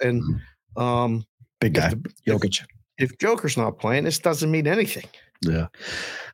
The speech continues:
Speaker 2: Lakers are on the East Coast against the Sixers tonight. Sixers are home favorites, laying six. LeBron not playing?
Speaker 1: Little high. Saw it last night,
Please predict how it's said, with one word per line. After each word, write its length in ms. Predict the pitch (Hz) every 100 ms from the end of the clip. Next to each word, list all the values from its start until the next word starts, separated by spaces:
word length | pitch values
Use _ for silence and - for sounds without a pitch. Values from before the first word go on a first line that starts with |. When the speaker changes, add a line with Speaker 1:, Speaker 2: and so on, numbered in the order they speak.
| -
Speaker 2:
Lakers 400 | 147 160 165 147
are 120 | 151
on 80 | 143
the 60 |
East 200 | 135 147
Coast 320 | - 156 143 -
against 300 | 131 127 110
the 80 |
Sixers 560 | - 113 - 120 101 -
tonight. 360 | 95 101 95 -
Sixers 460 | - 139 - 127
are 100 | 107
home 360 | - 131 123 120
favorites, 600 | 120 117 110 101 - -
laying 300 | 117 98 78
six. 760 | - - - - - - - - - _ - - _ _ _ _ -
LeBron 300 | - 131 170
not 180 | 151
playing? 380 | - 151 302 - _ _ - _ _ -
Speaker 1:
Little 260 | 127 143 104
high. 400 | 123 123 113 - _ _ _ _ _ _ _ _ _
Saw 280 | - 220 196
it 80 | 156
last 340 | 160 147 -
night, 260 | 156 147